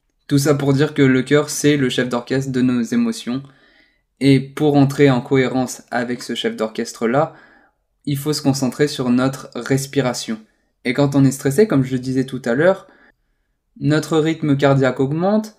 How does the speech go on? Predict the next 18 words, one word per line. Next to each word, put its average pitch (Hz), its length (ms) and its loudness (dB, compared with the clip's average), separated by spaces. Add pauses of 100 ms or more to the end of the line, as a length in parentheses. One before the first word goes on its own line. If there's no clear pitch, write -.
(280)
la 147 240 4
respiration 156 680 0
s'accélère, 143 720 -2 (420)
et 120 100 -4
en 139 100 0
fait, 233 260 0
le 147 140 2
fait 190 220 4
de 139 400 2 (340)
se 139 500 2 (260)
prendre 175 340 -2
conscience 202 720 0
de 135 140 2
notre 139 220 4
respiration 139 680 -2 (560)
et 143 120 2
de 151 180 2
dire, « 143 320 0